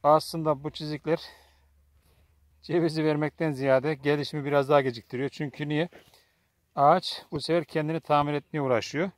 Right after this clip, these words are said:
Ve yukarı vereceği, meyveye vereceği enerjiyi buraya vermiş oluyor. Aslında aşısız cevizler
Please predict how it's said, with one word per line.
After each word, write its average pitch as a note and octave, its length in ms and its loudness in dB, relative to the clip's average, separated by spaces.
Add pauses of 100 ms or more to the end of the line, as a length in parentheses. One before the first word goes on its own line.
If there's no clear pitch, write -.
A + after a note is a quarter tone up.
(640)
Ve C#3+ 80 -2
yukarı C#3+ 380 2
vereceği, B2+ 340 -2
meyveye C#3 420 -4
vereceği C3+ 280 -2
enerjiyi C#3 400 -4 (680)
buraya D#3 260 0
vermiş C3 340 0
oluyor. A2+ 260 -6 (460)
Aslında D#3 600 -2
aşısız D3+ 460 -4
cevizler C3+ 360 0